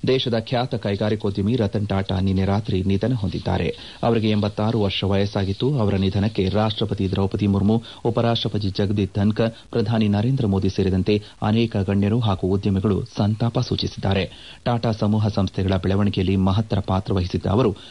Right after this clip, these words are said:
ಕೆಲವು ದಿನಗಳಿಂದ ವಯೋಸಹಜ ಅನಾರೋಗ್ಯದಿಂದ ಬಳಲುತ್ತಿದ್ದರು. ನಿನ್ನೆ ಬೆಳಗ್ಗೆ ಅವರ ಆರೋಗ್ಯ ಸ್ಥಿತಿಯಲ್ಲಿ ಮತ್ತೆ ಏರುಪೇರು ಕಾಣಿಸಿಕೊಂಡ ಕಾರಣ ಅವರನ್ನು ಮುಂಬೈನ ಬ್ರಿಡ್ಜ್ ಕ್ಯಾಂಡಿ ಆಸ್ಪತ್ರೆಗೆ ದಾಖಲಿಸಲಾಗಿತ್ತು. ನಿನ್ನೆ ರಾತ್ರಿ ಅವರು ನಿಧನ ಹೊಂದಿದರು. ರತನ್ ಟಾಟಾ ಅವರ ನಿಧನದಿಂದ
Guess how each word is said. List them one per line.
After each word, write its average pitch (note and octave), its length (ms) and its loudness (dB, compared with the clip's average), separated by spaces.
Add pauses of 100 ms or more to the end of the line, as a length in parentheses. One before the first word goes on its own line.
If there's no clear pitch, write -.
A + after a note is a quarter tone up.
ಕೆಲವು C3 360 0
ದಿನಗಳಿಂದ G2+ 480 0
ವಯೋಸಹಜ G2 580 0 (100)
ಅನಾರೋಗ್ಯದಿಂದ G2 580 0
ಬಳಲುತ್ತಿದ್ದರು. F#2+ 640 0 (440)
ನಿನ್ನೆ C3+ 240 2
ಬೆಳಗ್ಗೆ A2+ 360 0
ಅವರ A2+ 240 0
ಆರೋಗ್ಯ G2+ 380 0
ಸ್ಥಿತಿಯಲ್ಲಿ G2+ 400 0
ಮತ್ತೆ G2+ 320 0
ಏರುಪೇರು G2 420 2
ಕಾಣಿಸಿಕೊಂಡ F#2+ 540 -2
ಕಾರಣ G2+ 320 0 (300)
ಅವರನ್ನು G#2+ 360 2
ಮುಂಬೈನ G#2+ 460 2 (300)
ಬ್ರಿಡ್ಜ್ A#2 240 0
ಕ್ಯಾಂಡಿ G#2+ 340 0
ಆಸ್ಪತ್ರೆಗೆ G2+ 560 -2
ದಾಖಲಿಸಲಾಗಿತ್ತು. F#2+ 840 0 (300)
ನಿನ್ನೆ B2 280 2
ರಾತ್ರಿ G2 340 0
ಅವರು G2 280 0 (220)
ನಿಧನ A2 340 2
ಹೊಂದಿದರು. A2+ 340 0 (640)
ರತನ್ A2+ 300 0
ಟಾಟಾ A2+ 260 0
ಅವರ A2+ 180 2
ನಿಧನದಿಂದ G2+ 500 2